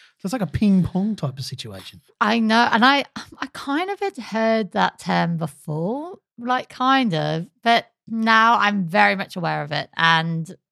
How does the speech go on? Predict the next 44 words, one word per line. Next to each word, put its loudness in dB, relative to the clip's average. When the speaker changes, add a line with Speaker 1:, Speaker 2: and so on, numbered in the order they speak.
Speaker 2:
since -8
we -4
have 0
become -2
one -4
of -6
those -6
ping -10
pong -6
poms, -4
um, -2
there 4
are 4
a 2
lot 2
of -6
thoughts -6
that -12
we've -8
got -4
about -6
that -8
experience, -12
um, -10
and -12
time -10
we -10
had -12
back -10
in -8
two -12
thousand -8
eighteen -10
when -2
we -2
only -2
lasted -6
six -16
months -14
in -10
the -10
U -12
K. -6
Um, -6